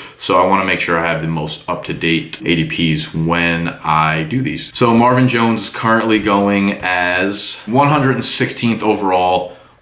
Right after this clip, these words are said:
around wide receiver forty-five, forty-six. So what I will say is I think there's value there for Marvin Jones. I think he is a pretty easy bet to have around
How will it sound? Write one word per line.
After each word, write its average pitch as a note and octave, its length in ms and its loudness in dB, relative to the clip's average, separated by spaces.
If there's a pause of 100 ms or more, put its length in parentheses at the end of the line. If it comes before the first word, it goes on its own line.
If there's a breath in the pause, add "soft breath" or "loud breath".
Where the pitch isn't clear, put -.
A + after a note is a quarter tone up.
around G#2+ 480 2
wide G2 320 2
receiver F#2+ 480 -2
forty-five, F#2 1080 0
forty-six. F2 800 -6
So E3+ 100 2
what D#3+ 80 6
I F#3+ 40 4
will B3+ 120 4
say G#3+ 220 4
is D#3 80 2
I D3 80 0
think G#3 140 0
there's F3+ 160 2
value A2+ 340 2
there F2 240 -2
for F#2+ 140 -6
Marvin F2+ 360 0
Jones. E2+ 580 -4
I G2 300 2
think B2+ 320 0
he G#2 420 -2
is G#2+ 120 -6
a - 40 -6
pretty C#3 380 2
easy A2+ 260 2
bet G2+ 280 -2
to G#2+ 80 -6
have F#2+ 240 0
around F2+ 540 0